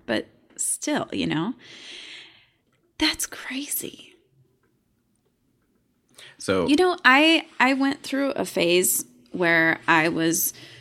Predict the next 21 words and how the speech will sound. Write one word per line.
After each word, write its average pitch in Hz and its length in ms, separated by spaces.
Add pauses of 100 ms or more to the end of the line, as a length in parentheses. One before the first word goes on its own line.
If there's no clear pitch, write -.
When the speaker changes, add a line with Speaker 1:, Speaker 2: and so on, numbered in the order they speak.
(1160)
Speaker 1:
going 165 360
through 170 260
a 160 60
bunch 160 600 (120)
of - 500 (320)
nonfiction 165 1120 (100)
books. - 440 (1500)
And 175 580 (240)
I 180 800 (1400)
got, 165 400 (320)
I 185 80
think 202 260
it 190 100
was, 160 260
like, - 340 (520)
to - 120
the - 100
end 156 220
of 175 120
the 165 80
year. 156 440